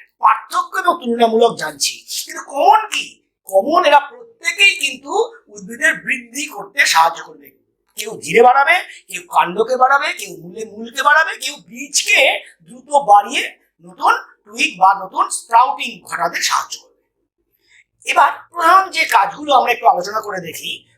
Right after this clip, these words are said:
প্রধান যে কাজ, এরপরে আমরা এদের একটু ধরে ধরে স্পেশাল কাজগুলো করব। প্রধান যেটা কাজ, কাজ, ওয়ার্ক, ফাংশন, ফাংশন মানে কাজ।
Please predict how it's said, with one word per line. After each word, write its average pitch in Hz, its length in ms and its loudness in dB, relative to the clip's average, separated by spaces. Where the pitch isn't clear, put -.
প্রধান 302 280 4
যে 254 100 -6
কাজ, 151 360 4
এরপরে 233 520 4
আমরা 220 260 4
এদের 226 240 -2
একটু - 160 -20
ধরে 180 200 -8
ধরে 226 160 0
স্পেশাল 233 440 -2
কাজগুলো 214 300 -4
করব। 170 260 -20
প্রধান - 380 2
যেটা 320 220 0
কাজ, 160 220 2
কাজ, 180 280 4
ওয়ার্ক, 202 340 4
ফাংশন, - 440 -2
ফাংশন 190 440 4
মানে 190 120 4
কাজ। - 260 0